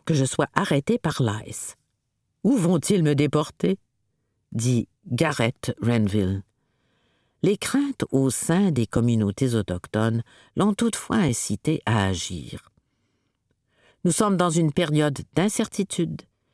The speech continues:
et nous avons pensé qu'il était important d'être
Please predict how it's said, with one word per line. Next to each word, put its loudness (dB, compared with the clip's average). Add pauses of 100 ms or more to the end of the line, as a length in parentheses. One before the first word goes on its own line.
(260)
et 2
nous 2
avons 2
pensé 0
qu'il 0
était 0
important 0
d'être 0